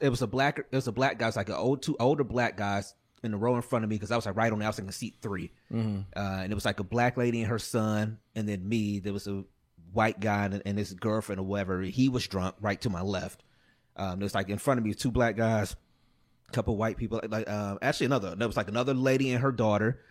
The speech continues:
Speaker 2: Mm-hmm.
Speaker 1: black people. Then it was, like, black people to the left of them. It was crazy how many black people was in the section. Then, like, in the row in front of them was, like, these white people. Then the row in front of them was more. But anyway,
Speaker 2: Mm-hmm.
Speaker 1: the guy was drunk. So the guy,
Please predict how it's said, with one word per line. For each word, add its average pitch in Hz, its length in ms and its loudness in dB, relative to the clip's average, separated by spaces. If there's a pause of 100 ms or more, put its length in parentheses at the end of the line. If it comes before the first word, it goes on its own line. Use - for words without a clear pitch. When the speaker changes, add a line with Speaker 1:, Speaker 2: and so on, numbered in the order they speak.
(120)
Speaker 2:
Mm-hmm. 117 240 2
Speaker 1:
black 117 180 4
people. 113 320 2
Then 113 160 2
it 113 60 2
was, 110 100 0
like, 110 300 2 (220)
black - 180 4
people 117 260 2
to 139 140 2
the 120 80 2
left 123 240 4
of 135 60 0
them. 135 200 6
It 135 60 6
was 139 120 4
crazy 170 380 4
how 131 60 6
many 120 160 2
black 123 280 4
people 123 140 2
was 113 140 -4
in 117 80 -2
the 104 80 -4
section. 120 320 -4
Then, 135 160 4
like, 120 180 0
in 120 60 0
the 117 140 -2 (280)
row 139 260 8
in 180 60 4
front 175 220 4
of 147 80 2
them 151 120 4
was, 123 140 0
like, 117 220 0 (220)
these 127 220 0
white 123 280 4
people. 113 240 0
Then 120 140 2
the 117 40 -2
row 135 120 -2
in 123 40 -2
front 120 180 -2
of 135 60 0
them - 20 0
was 107 120 -2
more. 110 120 0
But - 140 -4
anyway, 135 320 4
Speaker 2:
Mm-hmm. 123 200 6 (500)
Speaker 1:
the 135 80 2
guy 175 220 6
was 123 200 -2
drunk. 101 240 -4
So 139 120 2
the 120 80 -2
guy, 113 120 -4